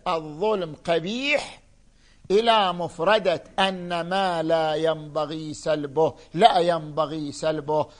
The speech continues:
وهذه قضور-، قضية ضرورية بشرط المحمول. وبما أنها قضية ضرورية بشرط المحمول، فليس فيها معنى جديد، يعني هي قضية فارغة من المعنى. فكيف نقول بأن الظلم قبيح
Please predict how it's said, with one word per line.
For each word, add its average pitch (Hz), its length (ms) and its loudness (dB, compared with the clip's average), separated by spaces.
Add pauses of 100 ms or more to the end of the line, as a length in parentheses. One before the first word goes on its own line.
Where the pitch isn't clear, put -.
وهذه 175 400 2
قضور-، 175 380 -4
قضية 180 400 -2
ضرورية 175 680 -2 (720)
بشرط 151 360 -8
المحمول. 156 840 -16 (440)
وبما 196 480 2
أنها 214 300 0
قضية 190 380 0
ضرورية 180 480 0
بشرط 175 400 -6
المحمول، 185 520 -8 (200)
فليس 240 280 -4
فيها 202 320 -2
معنى 185 440 -6
جديد، 170 640 -8 (180)
يعني 196 200 -4
هي 196 120 0
قضية 190 420 0
فارغة 202 560 0
من 180 180 -6
المعنى. 165 840 -6 (380)
فكيف 196 380 0
نقول 247 400 2
بأن 233 380 4
الظلم 226 560 4
قبيح 226 460 2